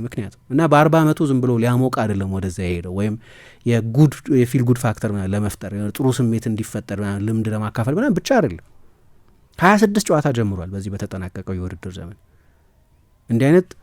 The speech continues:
ከባድ የጉዳት የውጣ ውረድ ታሪክ ላለው ተጫዋች ሃያ ስድስት ጨዋታ መጀመር፣ የበለጠ አካላዊ በሆኑ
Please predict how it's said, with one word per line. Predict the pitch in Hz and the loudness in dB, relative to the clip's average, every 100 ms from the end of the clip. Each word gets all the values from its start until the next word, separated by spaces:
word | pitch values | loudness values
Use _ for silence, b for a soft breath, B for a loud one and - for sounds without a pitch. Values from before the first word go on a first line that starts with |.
| - - | -18 -4
ከባድ | 107 104 175 - | -2 0 -4 -2
የጉዳት | 120 110 117 165 - | -4 -2 -4 -4 -4
የውጣ | 107 101 | -6 -4
ውረድ | 104 127 | -6 -8
ታሪክ | - 110 123 101 | -6 -6 -6 -6
ላለው | 90 98 | -6 -4
ተጫዋች | 113 117 135 - | -4 -6 -8 -2
ሃያ | 123 | -2
ስድስት | 120 135 - | 0 -4 -6
ጨዋታ | - 120 131 | -4 -4 -2
መጀመር፣ | 110 110 113 127 123 | -2 -2 -2 -2 0
የበለጠ | 117 120 127 127 | 2 2 2 2
አካላዊ | 117 127 113 110 | 2 0 0 -2
በሆኑ | 101 110 | -4 -4